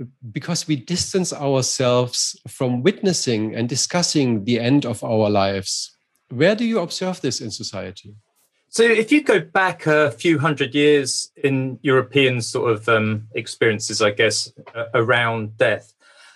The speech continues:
Speaker 2: they would be a lot more personal. And, um, so, for example, people would experience death on a deathbed in their homes, and they would invite people in.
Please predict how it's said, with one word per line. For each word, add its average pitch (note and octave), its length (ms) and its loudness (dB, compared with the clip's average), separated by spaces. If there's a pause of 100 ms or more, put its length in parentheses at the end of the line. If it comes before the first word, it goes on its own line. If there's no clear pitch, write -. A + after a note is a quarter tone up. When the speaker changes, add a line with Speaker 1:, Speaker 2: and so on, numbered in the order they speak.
(240)
Speaker 2:
they E3 140 4
would D#3+ 180 2
be D3+ 160 6
a D3 80 6
lot D3+ 320 0
more C#3 240 0
personal. A#2 920 -2
And, A#2 420 -2
um, A2+ 400 -2
so, A#2+ 180 -2
for C3 120 -2
example, A#2 440 -2
people B2 320 -8
would A2+ 240 0 (460)
experience A#2+ 680 0
death G#2+ 380 0
on B2+ 120 0
a G#2+ 60 2
deathbed A2+ 720 0
in A2 100 -2
their G#2+ 140 0
homes, G2+ 500 -2
and A#2+ 160 -2
they A2+ 60 6
would A#2 140 4
invite B2 500 2
people B2+ 340 2
in. G#2 360 0